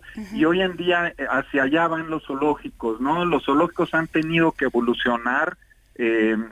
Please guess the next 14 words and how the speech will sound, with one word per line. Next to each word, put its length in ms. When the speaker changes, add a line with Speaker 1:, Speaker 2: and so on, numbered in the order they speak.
Speaker 2:
a 140
finales 460
de 100
mil 180
ochocientos, 760
mil 120
novecientos 680
fue 140
cuando 320
se 120
fundaron 600
los 260
principales 600
zoológicos 680